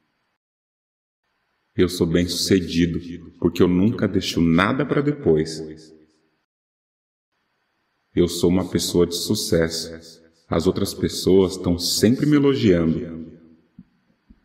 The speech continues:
Eu consigo tudo o que eu quero na vida. Eu sou determinado, por isso eu sempre conquisto os meus objetivos.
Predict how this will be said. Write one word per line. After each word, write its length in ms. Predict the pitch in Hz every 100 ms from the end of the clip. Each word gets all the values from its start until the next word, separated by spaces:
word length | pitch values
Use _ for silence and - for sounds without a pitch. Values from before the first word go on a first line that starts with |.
| _ _ _ _ _ _ _ _ _ _
Eu 120 | - 92
consigo 960 | 87 80 - - 92 90 85 90 87
tudo 220 | - 135
o 40 | 170
que 100 | 175
eu 100 | 165
quero 300 | - 85 82
na 180 | 82 80
vida. 340 | 80 78 80 82 80 80 - _ _ _ _ _ _ _ _ _ _ _ _ _ _ _ _ _ _ _ _ _ _ _ -
Eu 120 | 87
sou 180 | - 92
determinado, 800 | 90 87 90 98 87 80 78 80 80 80 - _ _
por 200 | - 90
isso 360 | 90 104 104 -
eu 80 | -
sempre 500 | - - 113 131 -
conquisto 540 | 139 110 87 82 -
os 80 | 85
meus 200 | 85 80
objetivos. 920 | 82 80 85 - 85 78 76 78